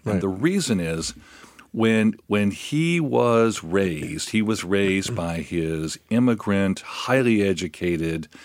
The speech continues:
Speaker 1: uh, Romantic languages college professor father.
Speaker 2: Yeah.
Speaker 1: He was raised in the pre-Vatican two traditional Catholic religion. He was raised to treat words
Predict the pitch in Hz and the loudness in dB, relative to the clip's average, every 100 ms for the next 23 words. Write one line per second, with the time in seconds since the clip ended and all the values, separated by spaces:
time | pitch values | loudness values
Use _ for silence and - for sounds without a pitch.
0 | - - _ - 95 90 92 92 95 113 | -20 -20 _ -4 -2 0 0 0 2 0
1 | - 104 98 98 101 95 87 92 - 95 | 0 -4 0 2 4 2 0 -2 -2 -2
2 | 92 90 - 90 - 90 82 82 80 - | 0 0 -2 -6 -2 -2 -2 -8 -6 -6
3 | 80 76 85 - 95 90 - 107 101 104 | -6 -6 -8 -6 -6 -6 -2 -2 2 0
4 | - 92 98 95 92 85 - 95 85 80 | 0 2 4 4 2 -2 -4 -8 -6 -8
5 | - - 127 107 98 95 95 87 - 90 | -10 -2 0 2 0 0 -2 -4 -2 -2
6 | 87 - 90 76 92 87 90 87 85 - | -4 -4 -6 -2 -2 -2 -2 -4 -6 -6
7 | 87 82 87 - 80 85 76 78 76 - | -6 -4 -8 -4 -4 -4 -4 -8 -10 -14
8 | - - - 107 104 92 87 98 95 90 | -20 -20 -2 0 2 0 0 2 2 2
9 | 90 - - 90 - - 120 120 - - | -2 -4 -12 -10 -8 -2 0 0 -4 -12
10 | 92 104 104 98 95 - | -2 2 4 4 0 -4